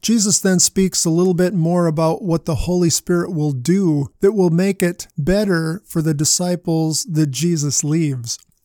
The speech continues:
The Spirit will always be present with you. There were times with the disciples that they weren't with Jesus. Remember them out in the boat on the lake?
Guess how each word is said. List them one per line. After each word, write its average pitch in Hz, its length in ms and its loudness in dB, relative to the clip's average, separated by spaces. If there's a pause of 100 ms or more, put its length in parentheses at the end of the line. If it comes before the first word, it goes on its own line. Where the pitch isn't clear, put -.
(200)
The 165 100 2
Spirit 196 460 0
will 160 340 -2 (180)
always 190 480 0
be 175 140 -2
present 156 440 0
with 143 220 -2
you. 139 260 -2 (300)
There 185 160 0
were 240 120 0
times 185 480 0
with 160 140 -4
the 151 100 -2
disciples 156 840 -2
that 175 140 -2
they 190 120 2
weren't 190 300 0
with 160 220 0
Jesus. 156 680 -2 (400)
Remember 175 340 4
them 170 200 2
out 170 220 2
in 165 80 2
the 160 80 2
boat 156 320 0
on 160 140 0
the 156 100 0
lake? 165 460 -2